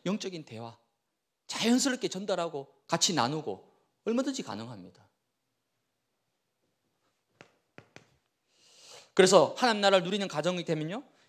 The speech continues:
이젠 여러분의 가정이 뭐가 되냐면 영적 지성소가 되는 거예요. 영적 지성소. 여러분의 가정이 영적 지성소. 왜? 하나님의 나라가 우리 가정에 임했으니까. 우리 가정이 뭐가 되는 거죠?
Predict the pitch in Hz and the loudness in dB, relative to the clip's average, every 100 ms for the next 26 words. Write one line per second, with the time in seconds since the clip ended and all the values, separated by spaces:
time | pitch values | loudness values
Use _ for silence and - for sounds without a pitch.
0 | - 190 214 208 240 220 202 156 175 185 | -4 4 6 10 8 8 0 0 -2 -2
1 | 135 156 165 156 135 147 123 196 226 214 | 2 2 0 -4 -6 -4 2 2 2 0
2 | 226 - - - - _ - - 226 262 | 0 -4 -20 -20 -20 _ -8 0 0 2
3 | 247 240 175 131 113 104 95 82 127 160 | 0 -2 -2 -2 -2 -10 -12 -12 -10 -10
4 | 127 - 127 123 113 110 _ _ _ _ | -10 -12 -12 -12 -14 -20 _ _ _ _
5 | _ - - 180 269 285 226 208 - 135 | _ -20 0 6 8 8 4 0 0 0
6 | 139 160 214 156 - - 190 247 233 - | 2 2 2 0 -6 0 4 4 2 0
7 | 208 214 226 156 170 143 - - - 311 | -2 0 0 2 2 2 -2 -14 -2 0
8 | 302 269 226 165 233 247 220 143 165 160 | 2 0 -2 2 4 6 4 0 -4 -6
9 | 156 131 113 135 - 135 - 85 - _ | -6 -8 -10 -12 -14 -20 -20 -20 -20 _
10 | _ 247 285 - 170 247 233 160 165 180 | _ 0 0 0 -2 0 0 0 -2 -2
11 | 180 190 | -6 -8